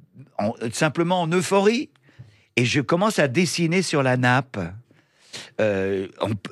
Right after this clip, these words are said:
tu vois, on pourrait faire ça, ça comme ça, ça, ça comme ça, ça, ça entraîne ça. Voilà.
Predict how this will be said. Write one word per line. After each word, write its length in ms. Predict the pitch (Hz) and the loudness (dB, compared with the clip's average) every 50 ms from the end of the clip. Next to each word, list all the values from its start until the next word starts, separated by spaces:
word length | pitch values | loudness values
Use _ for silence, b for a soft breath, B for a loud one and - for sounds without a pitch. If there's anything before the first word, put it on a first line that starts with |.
| - 104 | -4 -4
tu 140 | 95 - 127 | -2 0 2
vois, 100 | 170 185 | 2 2
on 60 | 165 | 2
pourrait 200 | 110 - 98 92 | 0 -2 -4 -4
faire 240 | - - 120 - - | -2 -2 -4 -4 -4
ça, 400 | - - - 165 170 196 208 202 | -2 0 2 4 4 4 2 0
ça 200 | 190 - 123 107 | 0 -2 -4 -2
comme 200 | - - 123 101 | -2 -2 -4 -4
ça, 360 | - - 139 151 170 185 180 | -2 -2 0 0 2 0 0
ça, 180 | - - 135 110 B B B B B | -2 -2 -4 -4 B B B B B
ça 160 | B - 127 | B -6 -4
comme 180 | 113 - 147 117 | -2 -2 -4 -4
ça, 220 | - - 170 180 170 | -4 -4 -4 -4 -2
ça, 200 | - - 143 120 | -2 -4 -4 -4
ça 140 | - 143 | -4 -4
entraîne 320 | 123 120 - - 117 117 104 | -6 -6 -4 -6 -6 -6 -6
ça. 360 | - - 156 165 185 190 175 B B B B B B | -4 -2 -2 0 0 -2 -4 B B B B B B
Voilà. 320 | 113 135 151 165 - - | -4 -2 -2 -2 -4 -6